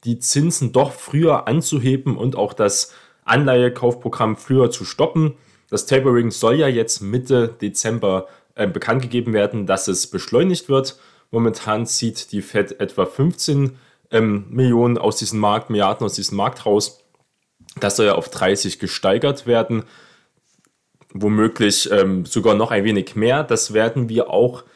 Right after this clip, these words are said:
in dieser Woche erfahren. Und zwar, um genau zu sein, müsste das Notenbanktreffen am sechzehnten sein. Also am Donnerstag trifft sich die Fed, um auch das Tapering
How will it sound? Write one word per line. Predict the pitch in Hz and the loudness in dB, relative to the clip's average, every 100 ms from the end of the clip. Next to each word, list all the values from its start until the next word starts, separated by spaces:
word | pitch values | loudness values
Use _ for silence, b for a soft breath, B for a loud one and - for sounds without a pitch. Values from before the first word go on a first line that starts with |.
| b | b
in | - 110 | -10 -4
dieser | 127 175 135 | -2 0 0
Woche | 113 120 | 0 0
erfahren. | 98 98 - 120 131 147 | 0 -2 -2 -2 -2 -2
Und | 110 | -6
zwar, | 104 - 98 110 110 b b b | -6 -2 0 0 -4 b b b
um | 107 | -6
genau | 104 98 98 | -2 2 0
zu | - 110 | 0 -2
sein, | - 95 101 | 0 2 0
müsste | 101 110 - | -2 -4 -4
das | 95 - | -4 -2
Notenbanktreffen | 104 117 127 101 92 95 - 101 101 | -2 -2 0 0 0 -2 0 0 0
am | 107 92 | -4 -4
sechzehnten | 90 101 - - 95 82 82 | -2 -4 -4 -4 -2 -2 -6
sein. | 78 80 82 110 175 _ b b b | -8 -2 0 0 -2 _ b b b
Also | - 90 | -2 0
am | - 90 | 0 0
Donnerstag | 90 110 131 - - 101 | 2 2 2 -2 -2 -2
trifft | - 147 | 0 -2
sich | 143 127 | -2 -4
die | 120 | -4
Fed, | - 123 120 - b b | 0 0 0 -6 b b
um | 135 147 | 2 2
auch | - 107 - - | 2 0 0 -2
das | 101 - | -4 -2
Tapering | 113 113 113 104 104 | 0 2 2 2 0